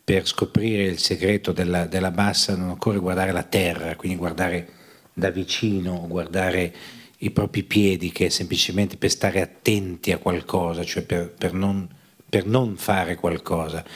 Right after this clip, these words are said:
ma bisogna guardare il cielo. Il cielo è, ehm, è, è l'orizzonte, è l-, è l'altezza del, del, del cuore che aspira, e credo che questo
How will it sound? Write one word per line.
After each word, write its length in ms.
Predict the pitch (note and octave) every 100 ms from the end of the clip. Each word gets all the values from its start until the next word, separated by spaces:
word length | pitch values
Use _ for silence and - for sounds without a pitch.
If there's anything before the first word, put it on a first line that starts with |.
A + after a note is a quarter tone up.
| -
ma 80 | -
bisogna 200 | F2+ G2+
guardare 280 | G2 G2+ G2
il 120 | F#2+
cielo. 580 | - - F2 D#2+ D#2+ D#2 - - - - - -
Il 140 | G2+
cielo 420 | - A2 A2+ A#2
è, 260 | F#2 G2 F#2+
ehm, 720 | F#2+ F#2 F2+ F2+ F2+ F#2+ G2+
è, 340 | G2 - G#2
è 100 | -
l'orizzonte, 920 | A2 G#2+ F#2+ F2+ B2+ A2 F2 E2 F2+ F#2
è 160 | G2
l-, 100 | F#2+
è 120 | F#2
l'altezza 960 | G2 A2 A#2 - G2+ - - F#2 E2+ - -
del, 360 | G2+ F2+ F2
del, 220 | D#2+ F2 D#2
del 220 | G2 F2+
cuore 500 | - F2+ E2 D#2+ D#2+ - - -
che 160 | - F2
aspira, 460 | - - E2+ D#2
e 60 | E2+
credo 300 | - E2+ E2+
che 200 | F2+ E2+
questo 500 | - F#2 - E2